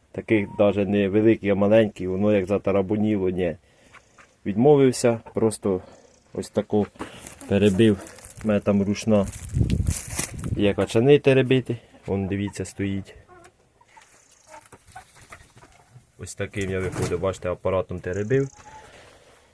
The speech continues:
то без питань. О. Давайте спробуємо, зараз увімкну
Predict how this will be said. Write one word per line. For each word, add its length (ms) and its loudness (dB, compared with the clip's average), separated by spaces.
то 340 0
без 120 0
питань. 460 -2
О. 200 -8
Давайте 380 4
спробуємо, 580 2
зараз 320 -2
увімкну 540 0